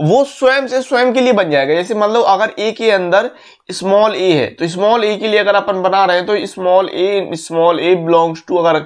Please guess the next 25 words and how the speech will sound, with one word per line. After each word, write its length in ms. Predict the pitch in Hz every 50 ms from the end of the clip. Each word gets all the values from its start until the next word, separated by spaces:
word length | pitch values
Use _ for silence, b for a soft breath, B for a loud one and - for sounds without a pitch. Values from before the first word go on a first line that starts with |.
| B B B B B B B
कैपिटल 380 | - 170 151 165 160 185 185 180
आर 200 | 160 165 160 156
का 140 | - 170 170
रह 220 | 156 160 147 143
रहा 300 | - - 143 135 127 127
है 80 | 131 151
तो 140 | 180 196 190
वो 140 | 190 196 196
समतुल्य 440 | 196 - 190 180 165 214 214 208 202
के 120 | - 196
लिए 140 | 190 185 180
बात 220 | 165 - 147 - -
करेगा, 340 | - 117 104 104 101 - - - B B B B B B
ठीक 120 | - 143 160
है, 200 | 226 220 170 - B B B B
वो 100 | 170 175
समतुल्य 480 | 170 - - 196 190 220 233 226 214 185
हो 140 | 160 139 123
जाएगा। 400 | 120 110 104 104 104 110 110 - B B B B B -
इस 100 | 202 -
प्रकार 320 | - 202 156 180 175 175
से 100 | 160 190
आपको 200 | 160 156 180 175
दिखाना 360 | 147 139 - 131 110 104 107
है, 100 | 110 -